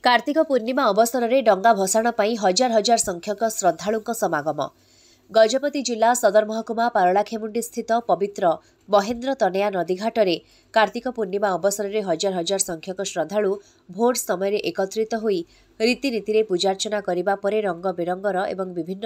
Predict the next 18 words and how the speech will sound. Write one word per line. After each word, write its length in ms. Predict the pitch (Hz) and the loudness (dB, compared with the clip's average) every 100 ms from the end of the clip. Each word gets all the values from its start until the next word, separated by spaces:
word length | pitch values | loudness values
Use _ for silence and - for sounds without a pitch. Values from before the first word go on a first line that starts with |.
| 208 | -6
ଆକୃତିରେ 480 | 151 - 196 214 214 | -8 -6 -4 -4 -4
ସଜ୍ଜିତ 400 | 202 180 180 196 | -6 -6 -8 -6
ହୋଇଥିବା 380 | 190 185 185 160 - _ _ _ - | -6 -6 -2 -2 -2 _ _ _ -2
ଡଙ୍ଗା 360 | 196 202 202 233 | 4 4 4 2
ଭସାଣ 340 | 185 170 185 170 | 0 -2 -2 -4
କରିଥିଲେ. 420 | 151 151 170 165 - _ _ _ _ _ - | -8 -8 -2 -2 -2 _ _ _ _ _ -4
ତେବେ 200 | 196 214 | 2 4
ବୋଇତ 400 | 196 202 240 220 | 6 4 4 2
ବନ୍ଦାଣ 400 | 208 180 202 208 | 2 2 2 2
ପୂର୍ବରୁ 460 | 208 185 180 196 180 - - | 2 0 2 0 0 -6 -10
ସୋଲରେ 480 | - 214 208 220 | 0 2 2 0
ତିଆରି 400 | 214 180 180 175 233 _ _ - | 0 2 2 2 -8 _ _ -4
ଏବଂ 200 | 185 190 208 | 0 -2 0
କଦଳୀ 420 | 196 175 202 196 175 - - | 0 4 4 2 -2 -8 -4
ପଟୁଆରେ 500 | 185 180 202 180 190 | -4 0 2 2 0
ତିଆରି 380 | 196 175 190 208 | -2 0 0 0
ହୋଇଥିବା 380 | 196 196 196 196 | -2 -4 -2 -2
ଡଙ୍ଗାଗୁଡ଼ିକରେ 760 | 180 165 190 196 220 208 165 | 0 -2 0 0 -2 0 -2